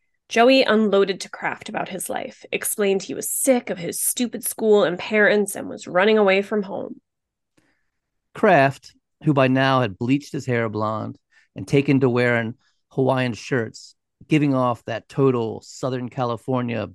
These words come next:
Speaker 2: beach life vibe, asked the thirteen-year-old if he'd like to smoke some weed and drink some beer.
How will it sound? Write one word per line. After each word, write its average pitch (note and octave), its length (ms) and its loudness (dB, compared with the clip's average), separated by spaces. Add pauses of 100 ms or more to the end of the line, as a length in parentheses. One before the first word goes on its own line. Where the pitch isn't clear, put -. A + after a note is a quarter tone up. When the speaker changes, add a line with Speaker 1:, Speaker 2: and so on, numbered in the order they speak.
(120)
Speaker 2:
beach C#3+ 260 -4
life G#2+ 260 -4
vibe, G2+ 380 -4 (680)
asked G3 280 -2
the D3+ 60 -4
thirteen-year-old B2 800 2
if B2 100 -12
he'd C3 260 -2 (180)
like B2 200 -6
to B2 80 -8
smoke C#3 340 2
some D3+ 200 0
weed C#3+ 380 0
and F#2+ 140 -10
drink B2 200 -4
some A#2 220 -4
beer. A#2+ 360 -2